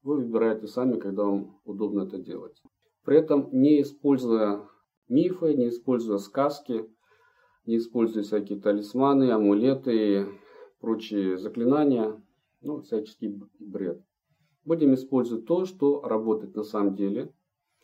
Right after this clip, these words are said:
то, что используется в современном спорте, так называемая психическая, психо-, психическая регуляция, либо психорегуляция.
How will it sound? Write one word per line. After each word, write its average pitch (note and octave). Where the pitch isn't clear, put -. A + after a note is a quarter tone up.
то, E3+
что D#3
используется B2+
в -
современном C3
спорте, A#2+
так G#2+
называемая G#2
психическая, A2+
психо-, -
психическая A#2
регуляция, A#2
либо A2
психорегуляция. F#2+